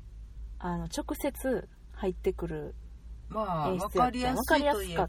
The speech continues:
Speaker 1: かりやすかったやん。
Speaker 2: うん。
Speaker 1: でも、この「エンジェルス・イン・アメリカ」は、それに比べたら全然なんか地味やし、
Speaker 2: うん。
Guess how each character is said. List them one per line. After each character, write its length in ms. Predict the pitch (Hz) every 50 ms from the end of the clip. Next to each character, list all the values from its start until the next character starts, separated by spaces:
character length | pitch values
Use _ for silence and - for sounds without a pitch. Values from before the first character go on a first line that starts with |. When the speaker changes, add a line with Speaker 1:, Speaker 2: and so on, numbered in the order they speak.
| 139 120
Speaker 1:
か 60 | -
り 40 | 156
や 60 | 160
す 60 | 156 151
か 20 |
っ 80 | 175 185
た 60 | 185
や 80 | 180
ん。 20 | 170
Speaker 2:
う 20 | 156
ん。 140 | 147 139 - - - - -
Speaker 1:
で 120 | - 311 311
も、 420 | 294 311 320 311 269 220 170 - -
こ 100 | - 269
の 80 | 262
「エ 80 | 285 339
ン 80 | 359 370
ジ 80 | 381
ェ 20 | 381
ル 100 | 381 381
ス・ 140 | - -
イ 40 | 392
ン・ 60 | 392 392
ア 20 |
メ 160 | 392 403 392
リ 100 | 330 277
カ」 160 | - - 196 208
は、 260 | 226 240 233 208 -
そ 180 | - - - 330
れ 100 | 330 349
に 80 | 339
比 60 | 339 - - 381 403 403 392
べ 100 | 359 349
た 160 | - 294 311
ら 220 | 349 339 294 233
全 240 | 226 262 269 277 277
然 240 | - 285 277 277 254
な 140 | 233 220 214
ん 40 | -
か 260 | - 175 160 156 - 175
地 220 | 175 - 220 214
味 160 | 214 220 233
や 120 | 226 180 160
し、 460 | - - - 170 165 165 156 - -
Speaker 2:
う 40 | 170
ん。 280 | 165 160 147 131 120